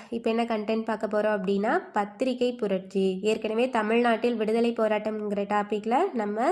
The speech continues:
சென்னை வாசிகள் சங்கம், மெட்ராஸ் நேட்டிவ் அசோசியேஷன் ஆயிரத்தி எட்நூத்தி ஐம்பத்தி ரெண்டுல ஆரம்பிச்சதை பத்தி பார்த்திருப்போம். அடுத்து பாருங்க, பத்திரிகை புரட்சி. ஓகேங்களா? இது எப்படி ஆரம்பிச்சிருக்கோம்? நம்ம தமிழ்நாட்டுல பத்திரிகை எப்படி ஆரம்பிச்சிச்சு அப்படிங்கிறத பத்தின இதுதான் இந்த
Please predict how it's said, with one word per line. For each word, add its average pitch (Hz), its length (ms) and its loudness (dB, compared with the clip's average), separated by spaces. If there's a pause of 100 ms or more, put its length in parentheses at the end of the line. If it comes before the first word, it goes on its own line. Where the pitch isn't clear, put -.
(420)
சென்னை 226 400 0
வாசிகள் 214 460 0
சங்கம், 185 420 -2
மெட்ராஸ் 208 420 0
நேட்டிவ் 220 280 2
அசோசியேஷன் 202 800 0
ஆயிரத்தி 220 460 0
எட்நூத்தி 208 240 -2
ஐம்பத்தி 202 380 -2
ரெண்டுல 196 240 0
ஆரம்பிச்சதை 196 460 -2
பத்தி 202 220 -4
பார்த்திருப்போம். 196 600 2 (480)
அடுத்து 214 320 2
பாருங்க, 214 520 2
பத்திரிகை 240 580 0
புரட்சி. 190 680 -2
ஓகேங்களா? 202 520 0
இது 202 300 2
எப்படி 202 300 2
ஆரம்பிச்சிருக்கோம்? 208 640 2
நம்ம 190 180 2
தமிழ்நாட்டுல 220 840 2
பத்திரிகை 226 600 2
எப்படி 202 360 0
ஆரம்பிச்சிச்சு 208 680 0
அப்படிங்கிறத 190 520 0
பத்தின 196 440 -2
இதுதான் 196 320 2
இந்த 208 340 2